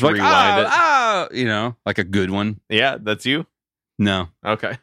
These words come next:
Speaker 1: I don't know what I would do.
Speaker 2: <laughs>
Speaker 1: Probably not a whole lot. I, I would give it to somebody that could do better things with it than
Speaker 2: You're
Speaker 1: me.
Speaker 2: like, "You seem like you got good ideas." <laughs>
Speaker 1: I'd be like, I mean, like, I'd be like, "I know I could probably save the world, but I can't save the world, so I'm gonna give this to you to do that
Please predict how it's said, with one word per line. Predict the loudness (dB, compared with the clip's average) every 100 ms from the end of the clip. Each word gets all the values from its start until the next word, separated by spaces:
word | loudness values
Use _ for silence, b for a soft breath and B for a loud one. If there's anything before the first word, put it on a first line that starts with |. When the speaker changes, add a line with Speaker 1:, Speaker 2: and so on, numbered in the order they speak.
| _
Speaker 1:
I | -2
don't | -2
know | -2
what | -2
I | -2
would | -2
do. | -2 -4 -8
Speaker 2:
<laughs> | -8 -4 -4 -2 -4 -4 _ _ _ _ -2
Speaker 1:
Probably | 0 0 -2
not | -2
a | -2
whole | -2
lot. | 0 0 -2 -6 -2
I, | 0
I | 0 -2 -2
would | -4 -2
give | -2
it | -4
to | -4
somebody | -4 -2 -2
that | -4 -6
could | -8 -4
do | -4
better | -2 -2 -2
things | -4 -6 -4
with | -6 -6
it | -6
than | -4
Speaker 2:
You're | -2
Speaker 1:
me. | -2
Speaker 2:
like, | -2 -10 _ _ _
"You | -10
seem | -2 0 0
like | 0
you | -2
got | -2 0
good | 0
ideas." | 2 2 2 0 -8 _
<laughs> | _
Speaker 1:
I'd | -6 0
be | -2
like, | 0 -2 -2
I | -4
mean, | -4 -2
like, | -2 -4 -6 -4
I'd | -2
be |
like, | 0 -2 -2
"I | -2
know | 0 0
I | 0
could | -2 -2
probably | -2 0 -2 -2
save | 0 0
the | -2
world, | 0 -2 -2
but | -6 _
I | 0 0
can't | 0 -2 -2
save | -2 -2 0
the | 0
world, | 0 -2 -2
so |
I'm | -2
gonna | -2 -4
give | -4 -2 0
this | 0 -2 -2
to | -6
you | -2 -4
to | -4 -2 -2 0
do | 0 0
that | 0 0 -4